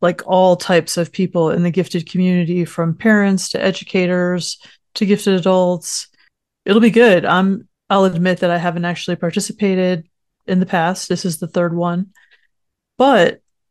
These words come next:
I wanted to last year. It just conflicted with something I had to do. And so this year,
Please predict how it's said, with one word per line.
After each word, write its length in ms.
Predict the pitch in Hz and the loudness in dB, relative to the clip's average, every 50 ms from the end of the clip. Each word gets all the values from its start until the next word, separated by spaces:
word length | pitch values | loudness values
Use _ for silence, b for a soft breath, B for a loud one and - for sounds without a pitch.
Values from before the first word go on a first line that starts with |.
| _ - | _ -4
I 100 | - 208 | 2 2
wanted 400 | 202 202 214 247 269 240 233 185 - | 4 6 6 6 6 6 4 2 2
to 180 | - 208 190 | 0 -2 0
last 380 | 170 180 170 170 165 - - - | 2 2 0 0 0 -4 -6 -4
year. 180 | 190 175 170 | -2 0 0
It 120 | 170 165 165 | -2 -2 -4
just 460 | - 226 - - - - - - - | -4 -4 -4 -4 -4 -8 -10 -12 -14
conflicted 680 | - - 196 180 160 - - 190 185 185 - 175 160 | -6 -4 -4 -4 -4 -4 -2 -2 -2 -2 -2 -4 -2
with 160 | 175 175 165 | -2 -4 -2
something 300 | - 185 175 160 180 175 | -2 -2 -2 -2 -2 -2
I 80 | 175 170 | -2 -2
had 160 | 170 180 175 | -2 -2 -2
to 100 | 160 180 | -4 -4
do. 420 | 160 226 233 233 202 196 160 160 B B B B B B B - | -2 0 2 2 2 0 -2 -6 B B B B B B B -6
And 80 | 190 | -2
so 120 | - 208 196 | 0 2 2
this 300 | 170 214 254 262 - - | 4 4 2 0 0 -2
year, 420 | 190 170 165 160 160 160 165 - | 0 2 2 2 2 0 -2 -6